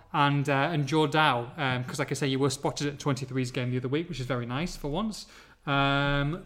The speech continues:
but let's, let's go with Neto first, 'cause Neto, we saw, um, we saw on Sunday,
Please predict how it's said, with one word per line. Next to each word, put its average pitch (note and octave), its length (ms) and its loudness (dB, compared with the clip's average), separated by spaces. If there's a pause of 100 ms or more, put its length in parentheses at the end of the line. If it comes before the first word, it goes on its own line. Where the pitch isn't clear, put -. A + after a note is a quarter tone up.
but - 360 4
let's, B3+ 200 0
let's C4 160 4
go D4 100 2
with B3+ 100 6
Neto C4+ 340 6
first, C3+ 380 0
'cause D#3 120 -2
Neto, E3 480 4 (1120)
we E3+ 100 0
saw, G3 480 10 (300)
um, D3 440 6
we C#3+ 80 4
saw D#3 320 6
on C#3 120 2
Sunday, A3 680 4